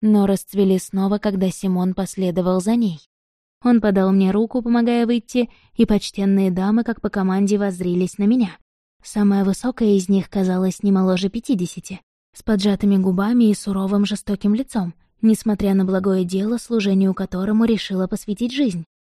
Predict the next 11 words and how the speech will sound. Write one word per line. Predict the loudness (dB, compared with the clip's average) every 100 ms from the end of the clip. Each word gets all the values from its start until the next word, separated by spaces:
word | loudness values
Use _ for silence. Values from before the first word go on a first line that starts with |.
| _ _
Характер | -4 0 0 0 0 2
мадам | 2 2 2
Мячик | 2 0 -4 -6
отпечатался | -4 -4 -4 -2 -4 -2
в | -2
уголках | 0 0 -2 -4
её | -2 -2
губ, | -2 -6 -8 _ _ -4
замкнутых | 2 2 2 0 -2 -4
к | 0
низу, | 2 0 -6